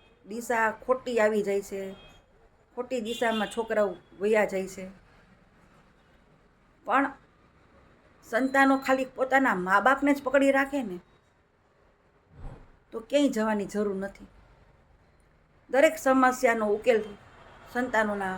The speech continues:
માત પિતા પાસે હોય છે, ચાહે તે ભણેલા હોય કે ચાહે તે અભણ હોય.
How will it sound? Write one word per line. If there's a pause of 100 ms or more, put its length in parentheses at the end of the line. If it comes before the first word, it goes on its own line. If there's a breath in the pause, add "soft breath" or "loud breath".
માત
પિતા
પાસે
હોય
છે, (840)
ચાહે
તે
ભણેલા
હોય (400)
કે
ચાહે
તે
અભણ
હોય.